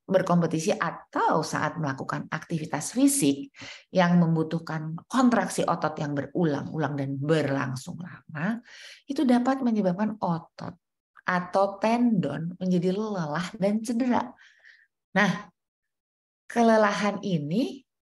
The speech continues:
membuat, nanti kita lihat, nanti aku buat, eh, sedikit skemanya tuh tentang si keseimbangan yang harus terjadi ya.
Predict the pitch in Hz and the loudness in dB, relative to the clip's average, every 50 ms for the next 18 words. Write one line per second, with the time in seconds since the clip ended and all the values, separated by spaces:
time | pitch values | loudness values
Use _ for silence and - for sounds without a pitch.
0 | _ _ _ _ _ _ _ _ _ _ _ _ _ - 220 240 226 220 208 220 | _ _ _ _ _ _ _ _ _ _ _ _ _ -4 0 0 2 2 2 4
1 | 254 294 294 285 285 - _ _ _ _ _ _ _ _ _ - 165 165 - 180 | 4 2 2 0 -8 -16 _ _ _ _ _ _ _ _ _ -4 -4 -2 -2 -2
2 | 175 180 190 180 175 165 165 160 - - 175 180 208 160 - - 233 226 226 226 | 0 2 4 4 4 4 4 2 2 0 0 2 2 2 2 2 0 0 0 -2
3 | - - _ _ - 175 175 170 180 185 180 - - - _ _ _ - 143 147 | -6 -14 _ _ -8 -4 0 4 4 2 2 0 -8 -20 _ _ _ -10 -8 -8
4 | 143 143 143 143 143 143 147 151 156 - _ - - 170 - - 180 - - - | -6 -6 -8 -10 -12 -14 -16 -18 -18 -18 _ -14 -12 -8 -6 -6 -6 -4 -2 0
5 | 170 165 160 160 165 175 180 180 185 180 156 151 147 143 147 151 151 151 156 - | 2 2 4 4 4 4 2 2 -2 -4 -6 -6 -6 -8 -8 -10 -10 -10 -12 -14
6 | - _ _ _ _ - - 170 - 156 156 156 - - 180 - - 175 165 160 | -18 _ _ _ _ -8 -6 -6 -6 -6 -10 -12 -10 -6 -4 0 2 4 4 4
7 | 156 151 160 165 165 160 160 165 175 - 165 160 143 156 143 135 135 147 127 127 | 4 2 0 0 0 0 0 -2 -2 -2 -2 -2 2 2 2 2 2 0 -2 -4